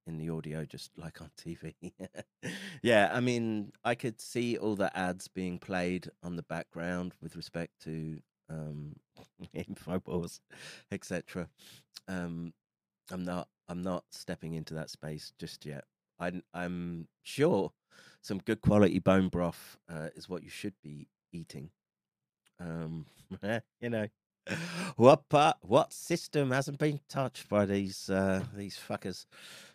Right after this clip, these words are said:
Not many, I would say. Let's see. Roller Podger says, "Fuck Bus Tucker and ever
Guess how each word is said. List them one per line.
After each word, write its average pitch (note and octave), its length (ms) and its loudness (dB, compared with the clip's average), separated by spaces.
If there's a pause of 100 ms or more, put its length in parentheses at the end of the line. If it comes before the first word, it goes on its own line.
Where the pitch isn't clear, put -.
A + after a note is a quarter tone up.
(160)
Not G#2+ 200 -2
many, F#2 400 0 (240)
I F2 60 -6
would F2 140 -6
say. F2 320 -2 (880)
Let's F2+ 160 -12
see. D#2+ 760 -6
Roller G#2+ 220 -2
Podger F#2+ 260 -8
says, F2 300 -4
"Fuck - 240 -8 (120)
Bus - 220 -4
Tucker - 380 -6 (540)
and G2 200 -6
ever F#2 320 -6